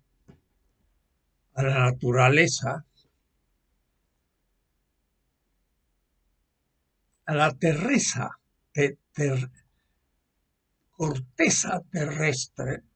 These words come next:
con sus obras. La naturaleza sigue siendo, diríamos,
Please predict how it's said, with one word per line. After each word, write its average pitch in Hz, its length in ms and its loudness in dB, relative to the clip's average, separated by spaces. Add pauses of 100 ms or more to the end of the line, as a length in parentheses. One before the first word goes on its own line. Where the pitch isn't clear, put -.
(1080)
con 233 240 2
sus - 360 2
obras. - 600 2 (680)
La 143 220 2
naturaleza 143 760 2
sigue 143 360 -2
siendo, 135 560 -2
diríamos, 120 840 -2